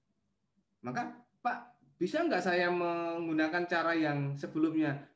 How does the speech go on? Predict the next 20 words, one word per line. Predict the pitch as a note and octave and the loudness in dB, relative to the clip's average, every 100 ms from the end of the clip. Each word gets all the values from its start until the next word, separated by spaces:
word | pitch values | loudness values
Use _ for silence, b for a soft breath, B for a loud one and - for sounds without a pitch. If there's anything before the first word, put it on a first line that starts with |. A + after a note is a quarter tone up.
| - | -6
Bisa | C#3 C#3 E3+ | -4 -2 -2
saja. | A#3 F#4 - G3 G3 - - _ _ _ _ _ - | -2 -4 -2 -2 -2 -4 -14 _ _ _ _ _ -10
Caranya | E3+ F#3 B3 G#3+ | -4 -2 -2 0
bagaimana? | G3 A3 A#3 G#3 F3 | -2 0 0 0 -2
Anda | A3 | -4
bisa | G#3+ G#3+ | -4 -2
menggunakan | F#3+ F3 F3 F#3+ F3 | -2 -2 -2 -2 -2
ini | G#3 A3 | -4 -6
kok. | - - - _ _ _ _ _ _ _ _ _ _ _ _ _ E3+ | -8 -12 -18 _ _ _ _ _ _ _ _ _ _ _ _ _ -4
R | F3+ | -2
kuadrat | F3 E3+ E3 E3 | 0 -2 0 -4
D | E3 B2+ | -2 -2
M. | A#2 G#2+ G#2 - | -2 -8 -10 -8
Boleh. | C#3 D3+ G3 F3+ B2+ - _ _ _ _ | -2 2 4 2 0 -8 _ _ _ _
Maka | A#2 B2 F3 F3+ - _ _ - | -12 -4 -4 -4 -12 _ _ -10
R-nya | C#3+ E3 F3 | -8 -6 -4
kan | D#3+ | -4
ini. | C#3+ A2+ A2+ - _ _ _ _ _ _ _ _ _ _ _ _ _ _ _ _ _ _ _ _ _ _ A#2+ | -4 -6 -8 -18 _ _ _ _ _ _ _ _ _ _ _ _ _ _ _ _ _ _ _ _ _ _ -8
Ini | B2 - - | -6 -6 -4
R. | C#3+ D#3+ | 0 2